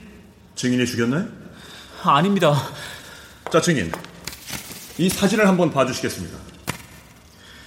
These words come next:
Speaker 1: 현재 검찰에서 제시한 가장 중요한 증거인 씨씨티비 사진에 당신의 얼굴이 찍혀 있습니다. 당신이 찌른 거 아닙니까?
Speaker 2: 아닙니다.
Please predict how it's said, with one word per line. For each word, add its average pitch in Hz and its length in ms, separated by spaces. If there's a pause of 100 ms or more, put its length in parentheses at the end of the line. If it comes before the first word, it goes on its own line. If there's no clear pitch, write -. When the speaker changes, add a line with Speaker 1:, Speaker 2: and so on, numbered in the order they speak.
Speaker 1:
현재 190 260
검찰에서 196 600
제시한 190 380
가장 208 440
중요한 190 460
증거인 147 600 (360)
씨씨티비 220 680
사진에 151 380 (720)
당신의 175 380
얼굴이 170 360
찍혀 127 220
있습니다. 76 380 (880)
당신이 190 400
찌른 180 220
거 135 80
아닙니까? 120 360 (360)
Speaker 2:
아닙니다. 220 720